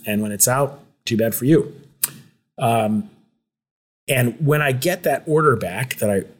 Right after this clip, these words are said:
that I paid for a year in advance, when it finally arrives on our loading dock and we unpack it, we're gonna put it up for sale. And what's gonna happen is if it doesn't sell at list price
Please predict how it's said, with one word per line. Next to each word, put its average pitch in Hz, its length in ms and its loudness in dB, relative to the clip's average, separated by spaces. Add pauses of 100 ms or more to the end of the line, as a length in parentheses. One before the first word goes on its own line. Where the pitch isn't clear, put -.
that 104 160 -2
I 104 160 -6
paid 135 280 0
for 101 440 -2 (260)
a 110 100 0
year 117 380 2
in 113 60 -2
advance, 101 720 -2 (300)
when 107 100 2
it 117 120 0
finally 156 500 2
arrives 117 420 2
on 113 100 -4
our 107 100 -6
loading 117 340 2
dock 90 300 -12
and 104 120 -8
we 110 100 -8
unpack 117 500 -6
it, - 140 -10 (640)
we're 151 100 2
gonna 160 140 2
put 135 140 0
it 120 100 -2
up 117 140 -4
for - 80 -6
sale. 131 560 0 (160)
And 107 500 -4 (720)
what's 135 200 0
gonna 117 160 0
happen 156 340 0
is 110 180 2
if 113 240 -4
it 147 100 -2
doesn't 185 280 0
sell 127 600 2
at 113 160 -8
list - 220 2
price 120 560 -4